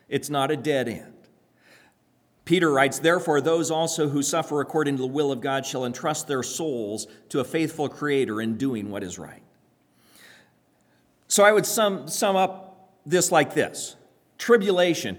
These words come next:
troubles, trials, calamity, conflict, cancer, persecution, death, and everything in between are all normal conditions of life in this fallen world. We are not promised that we're gonna escape them.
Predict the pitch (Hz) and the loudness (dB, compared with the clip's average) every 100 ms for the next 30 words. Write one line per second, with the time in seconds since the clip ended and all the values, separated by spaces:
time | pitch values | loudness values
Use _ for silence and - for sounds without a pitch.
0 | - - 214 185 139 95 - - 202 175 | -12 -4 2 4 2 -4 -10 -4 0 2
1 | 147 107 - - - 170 180 175 131 107 | 2 -2 -10 -12 -4 0 0 0 -2 -4
2 | - - 175 170 147 107 - 185 170 170 | -6 0 0 0 -2 -4 -6 -4 -2 -2
3 | 123 - 196 185 175 143 180 156 123 120 | -6 -4 0 0 0 0 0 0 -4 -8
4 | 143 170 170 143 - - - - - 147 | -4 2 4 2 -2 -16 -20 -16 -2 4
5 | 190 208 202 196 185 170 165 190 170 143 | 6 6 4 2 0 -2 -2 -2 0 -2
6 | 139 - - - 151 156 147 170 175 175 | -4 -12 -20 -2 0 0 2 2 2 0
7 | 139 143 156 160 165 160 - 147 139 156 | -2 -2 0 0 0 -4 -6 -8 -4 -2
8 | 156 151 139 - 127 123 127 131 127 - | -2 -6 -8 -6 -6 -2 -2 -2 -4 -6
9 | 120 117 117 123 110 104 90 - - _ | -4 -2 -4 -6 -6 -6 -10 -14 -18 _
10 | _ _ _ _ _ _ _ _ _ _ | _ _ _ _ _ _ _ _ _ _
11 | _ - 120 156 160 160 160 160 - 131 | _ -6 2 4 6 6 2 -2 -4 -2
12 | 143 147 143 165 135 110 113 - 117 113 | 0 -2 -2 -4 -2 -2 -6 -6 -6 -6
13 | 110 113 113 - - 82 - - | -4 -4 -4 -6 -8 -10 -14 -20